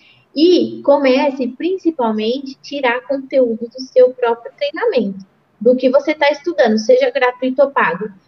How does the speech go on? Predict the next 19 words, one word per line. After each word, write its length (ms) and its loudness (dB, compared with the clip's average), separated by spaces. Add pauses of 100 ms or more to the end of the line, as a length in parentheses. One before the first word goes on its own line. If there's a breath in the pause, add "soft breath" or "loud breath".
(280 soft breath)
Porque 540 2
as 240 -2
pessoas, 680 4 (380)
por 100 4
exemplo, 480 0
o 60 -6
meu 200 2
conteúdo, 640 0
tem 200 -2
gente 200 -6
que 80 -10
manda 220 -4
assim, 180 -6
"Luana, 640 -6 (880)
seu 200 -6
conteúdo 320 -6
é 100 -4
muito 220 -8
bom. 480 2